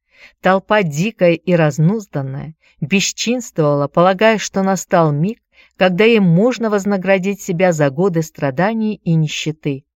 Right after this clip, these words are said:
Среди бушующих этих полчищ при свете дня и пожара мелькали шлемы претарианцев, чьей защиты искали люди более мирные, и во многих местах им приходилось сходу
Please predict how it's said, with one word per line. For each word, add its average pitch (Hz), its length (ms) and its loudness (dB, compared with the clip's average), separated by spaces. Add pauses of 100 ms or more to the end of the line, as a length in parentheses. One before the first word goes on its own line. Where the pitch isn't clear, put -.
(640)
Среди 165 520 0
бушующих 170 920 -2
этих 165 400 -2
полчищ - 640 -8 (100)
при 175 160 -2
свете 185 460 -4
дня 180 300 0
и - 20 -2
пожара 156 640 -2 (340)
мелькали 196 600 0
шлемы 190 560 -2
претарианцев, 185 920 -4 (420)
чьей 175 380 2
защиты 170 640 -2
искали 190 480 0
люди 175 300 0
более 151 420 0
мирные, 202 640 -4 (300)
и - 120 2
во 202 160 2
многих 233 420 0
местах 208 540 -2
им 185 100 0
приходилось 156 720 0
сходу 233 540 -4